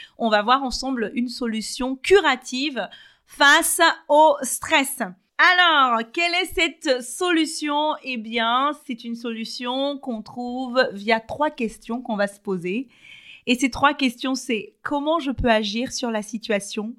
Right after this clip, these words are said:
Comment je peux agir sur ma vision ? Et comment je peux agir sur mon comportement ?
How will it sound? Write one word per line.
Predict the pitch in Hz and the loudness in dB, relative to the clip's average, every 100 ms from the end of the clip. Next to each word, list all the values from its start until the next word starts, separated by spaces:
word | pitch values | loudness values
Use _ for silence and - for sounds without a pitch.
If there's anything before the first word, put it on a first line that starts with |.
| _ _ _ _ _ | _ _ _ _ _
Comment | - 240 240 294 | 0 2 2 0
je | 269 | -2
peux | 220 226 | -4 -2
agir | 214 202 208 302 320 | 0 -2 -4 -4 -4
sur | - 269 226 | -8 -6 -2
ma | 240 285 | 0 0
vision ? | 269 233 185 196 262 _ _ _ _ - | -2 -6 -8 -14 -16 _ _ _ _ -8
Et | 226 | -4
comment | 285 277 269 | -2 0 0
je | 240 | -2
peux | 226 208 | -2 -2
agir | 202 202 240 | -2 0 -2
sur | - 240 | -2 -2
mon | 220 208 | -2 -4
comportement ? | 254 240 220 - 214 185 | -4 -2 -2 0 -2 -4